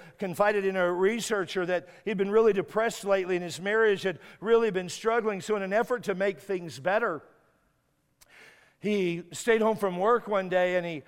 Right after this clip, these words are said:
made an Excel spreadsheet for his wife where he had taken the time to list all of her mistakes in the last six weeks. And according to the researcher, it was quite long. And she came home that night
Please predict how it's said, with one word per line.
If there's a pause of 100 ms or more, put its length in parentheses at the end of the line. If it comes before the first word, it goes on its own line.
(220)
made
an
Excel
spreadsheet
for
his
wife (300)
where
he
had
taken
the
time
to
list
all
of
her
mistakes
in
the
last
six
weeks. (2750)
And
according
to
the
researcher,
it
was
quite
long. (1120)
And
she
came
home
that
night